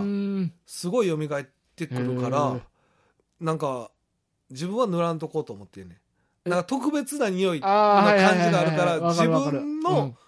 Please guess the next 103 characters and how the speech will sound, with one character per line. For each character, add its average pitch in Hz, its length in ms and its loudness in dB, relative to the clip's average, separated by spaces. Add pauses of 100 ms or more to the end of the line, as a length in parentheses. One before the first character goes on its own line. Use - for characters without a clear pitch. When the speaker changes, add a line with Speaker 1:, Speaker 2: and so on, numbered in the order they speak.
(120)
Speaker 2:
も 269 140 4
の 254 120 4
に 160 80 -2
し - 80 -8
た 180 100 -2
く 156 100 -6
な 127 120 -8
い - 20 -6
と 160 60 0
い 151 200 0
う 156 40 -2
か。 135 80 -4
Speaker 1:
う - 20 -10
ん。 120 40 -12
う - 20 -12
ん - 20 -8
う 131 40 -6
ん - 20 -10
う - 20 -10
ん 113 60 -12
う - 20 -18
ん 104 460 -16
う - 20 -20
ん。 - 20 -18
Speaker 2:
そ 139 160 -6
う 113 40 -8
そ 120 160 -12
う 107 40 -16
そ - 120 -16
う。 123 40 -8
Speaker 1:
な 120 60 -8
る 120 60 -8
ほ 117 100 -10
ど 117 80 -14
ね。 151 80 -2
Speaker 2:
汚 226 200 0
し - 100 -10
た 196 100 -8
く 104 160 -16
な 131 100 -8
い 139 60 -8
匂 123 100 -8
い。 120 40 -4
Speaker 1:
は 110 60 -6
い 104 40 -10
は 107 60 -14
い。 92 180 -16 (160)
思 175 280 2
い 175 100 2
出 170 120 2
と 143 140 -6
し - 180 -8
て 131 60 -12
置 147 160 -2
い 131 40 -6
と 135 120 -8
き - 100 -10
た 170 120 -4
い - 20 0
み 151 80 -4
た 143 80 -8
い - 40 -6
な 135 60 -6
な。 117 40 -10
Speaker 2:
そ 151 100 -8
う - 40 -6
そ 117 80 -10
う 107 40 -14
そ 113 160 -14
う 95 40 -14
そ 117 60 -12
う。 - 0 -
Speaker 1:
あ 95 400 -14
ー。 - 20 -16
Speaker 2:
そ 139 220 -6
う 113 60 -12
か。 92 380 -18
で 131 100 -10
も 127 140 -12
や 120 80 -12
っ 120 60 -16
ぱ 127 100 -16
美 139 200 -12
容 320 840 -4
に 330 180 -10
や 180 100 -6
っ - 20 -12
ぱ 135 220 -12
だ 190 240 -6
い 302 80 -4
ぶ 320 140 -6
み 196 160 -4
ん 180 100 -4
な、 135 260 -8 (280)
Speaker 1:
う 131 40 -8
ん。 120 340 -8
Speaker 2:
男 185 260 -6
子 - 160 -12
も 101 260 -16
あ 131 60 -10
れ 175 80 -6
や 117 120 -10
な。 120 200 -20